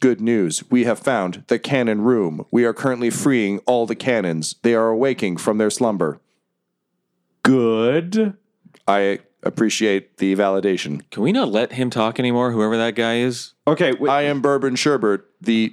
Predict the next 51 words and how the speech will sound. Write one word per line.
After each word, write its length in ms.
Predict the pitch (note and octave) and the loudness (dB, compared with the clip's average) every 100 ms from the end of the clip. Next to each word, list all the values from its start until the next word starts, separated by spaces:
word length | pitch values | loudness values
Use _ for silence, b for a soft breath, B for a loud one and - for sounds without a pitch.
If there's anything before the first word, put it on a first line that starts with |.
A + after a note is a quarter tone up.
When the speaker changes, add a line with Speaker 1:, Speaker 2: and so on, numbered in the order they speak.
| - | 0
Speaker 1:
definitely 640 | C3 B2 B2+ B2+ B2+ C3 - | 0 2 -2 0 0 0 2
altogether 680 | A#2+ A#2 C3 A2+ A#2 A#2+ | 0 0 -2 0 0 0
Herbert. 540 | A2 B2+ A2+ G2 G2 _ _ - | 0 0 2 0 -2 _ _ -2
Speaker 2:
Okay, 200 | B2+ C#3 | 0 0
I'm 120 | D3 | 0
gonna, 200 | G3+ F#3 | -2 0
I'm 120 | D3 | -2
gonna 180 | E3 G#3+ | 0 0
open 400 | D#3+ F3+ F#3 F3+ | 0 0 0 -2
the 60 | C#3+ | -2
cannon 400 | - E3 D#3 D3 | 0 0 0 0
on 180 | C3+ A#2 | 0 0
our 220 | B2+ C3+ | 0 -2
side 280 | - A#2+ A2 | -2 -2 -2
again 400 | G2+ G#2+ G2 - | 0 0 -2 -2
and 220 | A#2 A2+ A2+ | 0 0 0
then 100 | A2+ | -2
see 220 | - C3 | 0 0
if 100 | A#2+ | 0
you 100 | C3 | 0
could 180 | A#2 - | 0 -2
see 260 | - A#2 | 0 0
us. 320 | F2 C#2+ - - _ _ _ | 0 -2 -8 -16 _ _ _
And 120 | A#2 | 0
I 100 | G#2 | 2
just, 240 | G#2 A#2 A#2+ | 0 -2 0
like, 240 | A#2 G2+ - _ | -2 -4 -12 _
I'm, 200 | A2 B2 B2 | -2 -2 0
I'm 160 | C3 C3 | -2 0
so 400 | - - E3 E3 | -2 0 2 2
ready 260 | D3 C#3+ C3+ | 0 0 -2
to 80 | |
spin 380 | B2 - - C3+ | -2 -2 -2 0
it 160 | B2+ A#2+ | -2 -2
the 80 | B2 | -4
back 380 | - A#2 B2 | 0 0 0
the 100 | B2 | -2
moment 420 | A#2 A#2 B2 - D#3+ | 0 0 0 0 -2
Speaker 3:
<laughs> 0 | |
Speaker 2:
I 260 | B2+ A#2 | 0 0
just 200 | A#2 A#2+ | -2 -2
see 160 | B2+ A#2 | -2 0
enemies 340 | A2 B2 C3 | 0 0 0
on 60 | C#3+ | 0
the 80 | C#3 | 0
side, 220 | D#3 D#3+ | -2 0
and 80 | G#2+ | 0
I 80 | |
just, 160 | A2 G#2+ | 0 0
like, 280 | F#2+ - _ | -2 -4 _
click. 260 | A3 G#3+ | -4 -4